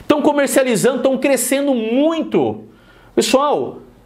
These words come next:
humildade. Então, como calcular o preço? Tamanho, dificuldade, temática, como que calcula? Vamos voltar aqui pra calcular o preço da, da pintura. Como que calcula o preço da pintura? Entenda o teu nível,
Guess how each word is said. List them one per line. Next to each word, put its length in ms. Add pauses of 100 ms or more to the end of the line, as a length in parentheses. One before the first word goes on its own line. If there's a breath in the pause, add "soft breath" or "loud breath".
(260)
humildade. 1000 (320 loud breath)
Então, 220
como 260
calcular 480
o 60
preço? 440
Tamanho, 540
dificuldade, 760
temática, 600
como 200
que 100
calcula? 440
Vamos 180
voltar 280
aqui 180
pra 140
calcular 400
o 60
preço 300
da, 260 (140 loud breath)
da 120
pintura. 480
Como 260
que 120
calcula 420
o 60
preço 240
da 80
pintura? 560 (540 loud breath)
Entenda 680
o 60
teu 220
nível, 760